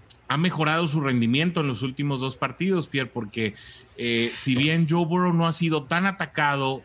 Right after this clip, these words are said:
por los Jets y por los Dolphins, como sí lo fue, eh, contra Dallas y contra Pittsburgh, que tienen defensivas, creo que mucho más feroces en, en, en el tema del, del pass rush, eh, se viene una prueba bien interesante,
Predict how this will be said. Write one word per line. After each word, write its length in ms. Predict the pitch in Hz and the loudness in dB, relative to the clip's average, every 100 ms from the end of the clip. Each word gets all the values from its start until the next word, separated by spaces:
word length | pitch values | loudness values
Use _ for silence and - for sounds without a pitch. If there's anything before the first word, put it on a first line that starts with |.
| - | -6
por 140 | 117 104 | -2 0
los 220 | 104 98 | 0 0
Jets 360 | 120 131 131 | 0 0 -2
y 40 | 127 | -10
por 220 | - 110 | -6 -6
los 340 | 98 101 95 | -4 -4 -4
Dolphins, 500 | 107 127 120 104 95 - - - - | -2 -2 -2 -6 -6 -12 -20 -20 -10
como 280 | - 101 101 | 0 2 2
sí 160 | 120 139 | 2 0
lo 140 | 147 | 0
fue, 460 | - 131 131 135 113 | 0 0 2 0 -2
eh, 300 | 113 107 101 | 0 0 0
contra 340 | 107 101 107 | -2 -2 -2
Dallas 460 | 104 120 127 123 - | 0 0 0 -4 -6
y 60 | 95 | -8
contra 340 | 92 87 92 | -8 -6 -4
Pittsburgh, 360 | 120 107 110 - | -4 -4 -8 -8
que 100 | 95 | -8
tienen 320 | 98 107 113 | -4 -2 -2
defensivas, 600 | 101 98 92 110 110 - - - - | -4 -8 -6 -2 -4 -6 -20 -20 -4
creo 160 | 123 - | -4 0
que 100 | 123 | 0
mucho 320 | 131 131 131 | 0 0 -2
más 260 | 127 123 | -2 -2
feroces 540 | 127 113 120 117 107 101 | -2 0 0 -2 -4 -4
en, 180 | 95 92 | -6 -6
en, 260 | 101 92 98 | -6 -4 -2
en 100 | 98 | -2
el 140 | 95 | -2
tema 280 | 110 117 113 | -2 0 0
del, 220 | 98 98 95 | -2 -6 -8
del 360 | 95 90 90 - | -8 -8 -12 -6
pass 220 | 110 - | -6 -2
rush, 300 | 120 156 - - - - - - - - | -2 -2 -4 -14 -20 -20 -20 -20 -20 -6
eh, 560 | 117 117 113 113 110 - | -2 0 2 2 0 -4
se 220 | 113 - 131 | -4 0 2
viene 240 | 143 170 | 2 2
una 240 | 202 190 | 2 2
prueba 320 | 160 160 175 170 | 0 0 2 2
bien 240 | 170 180 | 2 2
interesante, 840 | 180 175 139 - 139 147 180 170 | 2 0 -2 -2 -2 -2 -2 -4